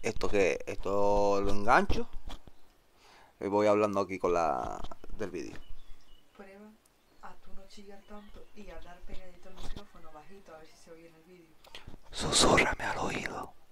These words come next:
Speaker 1: Bueno, pues eso, que en los próximos vídeos, si se escucha bien,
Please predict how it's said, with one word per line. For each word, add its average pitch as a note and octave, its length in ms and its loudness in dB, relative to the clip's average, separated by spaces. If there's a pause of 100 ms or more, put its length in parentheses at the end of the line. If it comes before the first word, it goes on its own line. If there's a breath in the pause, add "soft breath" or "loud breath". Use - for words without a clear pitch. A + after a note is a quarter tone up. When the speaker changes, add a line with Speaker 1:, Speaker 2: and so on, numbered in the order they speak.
(2750 loud breath)
Speaker 1:
Bueno, A#2 340 0
pues A#2 180 0
eso, G#2 260 2
que G#2 140 0
en G#2 60 0
los - 120 0
próximos D3+ 360 0
vídeos, A2+ 360 0
si A2+ 80 -6
se A#2 320 2
escucha F3 480 4
bien, G#3 340 6